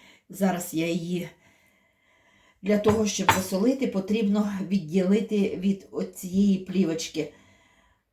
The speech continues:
Вона як у мішечку. Зараз я її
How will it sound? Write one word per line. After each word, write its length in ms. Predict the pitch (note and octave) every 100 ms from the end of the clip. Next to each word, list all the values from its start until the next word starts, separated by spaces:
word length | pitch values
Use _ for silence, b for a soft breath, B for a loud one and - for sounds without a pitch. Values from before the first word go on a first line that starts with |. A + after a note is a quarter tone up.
| _ _ _ _ _ _ _ _ _ _ _ _ _ _ _ -
Вона 340 | F3+ F#3 F#3+
як 280 | G#3 F#3+ -
у 80 | G3
мішечку. 720 | F#3 F3+ D#3+ D3+ - - D#3 - B B B B B -
Зараз 360 | - F#3+ E3 -
я 140 | E3+
її 460 | E3 D#3+ D#3+ E3 -